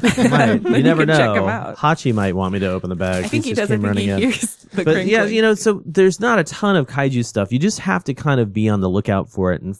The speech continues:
Speaker 1: find it. Um, but that's, uh, and I definitely would say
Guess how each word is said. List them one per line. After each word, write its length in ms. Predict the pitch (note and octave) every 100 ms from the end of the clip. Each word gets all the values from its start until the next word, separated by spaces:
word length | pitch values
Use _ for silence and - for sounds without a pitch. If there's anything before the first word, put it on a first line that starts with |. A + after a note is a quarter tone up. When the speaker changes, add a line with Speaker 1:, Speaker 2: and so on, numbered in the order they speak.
| _
Speaker 1:
find 280 | - E2 E2
it. 140 | E2+ - _ _ _ _
Um, 560 | - F2 E2+ E2 D#2+ - _
but 220 | A2+ A#2+ A2 A#2 _
that's, 440 | G#2+ A2+ - - A#2
uh, 300 | G#2+ G2+ G2
and 120 | A#2
I 100 | A#2+
definitely 420 | B2 C3+ B2+ B2+
would 160 | G#2+ F#2
say 420 | - G#2 F#2+ F2